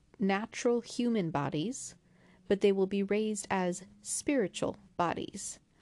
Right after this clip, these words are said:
For just as there are natural bodies, there are also spiritual bodies. The scriptures tell us the first man, Adam,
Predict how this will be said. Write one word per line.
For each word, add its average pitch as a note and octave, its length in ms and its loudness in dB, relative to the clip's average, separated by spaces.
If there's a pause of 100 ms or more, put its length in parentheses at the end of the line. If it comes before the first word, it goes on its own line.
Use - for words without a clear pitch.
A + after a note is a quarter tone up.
(320)
For B3 160 4
just A#3+ 400 2
as C4 200 0
there G#3 200 4
are F#3+ 60 2
natural G#3 420 0
bodies, E3+ 400 0
there G#3 160 0
are - 100 0
also G3 220 0
spiritual A3+ 460 -2
bodies. - 480 -6 (320)
The A3 100 2
scriptures - 460 0
tell G3+ 260 2
us - 320 -4 (180)
the G3+ 120 2
first B3 440 2
man, G3 380 -2 (300)
Adam, G#3+ 460 -2